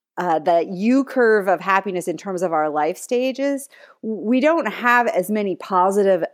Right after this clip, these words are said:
emotions or pleasurable experiences as we have at other times in our lives,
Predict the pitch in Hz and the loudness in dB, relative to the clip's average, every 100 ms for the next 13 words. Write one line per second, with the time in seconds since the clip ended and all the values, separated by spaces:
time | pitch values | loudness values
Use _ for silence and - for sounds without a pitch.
0 | - 170 147 151 - 285 330 415 440 - | -6 -6 -2 -2 0 0 0 0 -2 -2
1 | 180 175 - - 196 202 220 220 196 180 | -2 -2 -8 -2 2 2 2 2 4 2
2 | 156 - - 170 170 202 240 262 294 269 | 2 -2 -8 -2 0 0 -2 -2 -2 -2
3 | - 175 190 180 175 170 - 214 240 214 | -2 -2 -4 0 2 2 0 0 2 2
4 | 185 156 160 147 143 131 127 | 0 -2 -2 -2 0 0 -2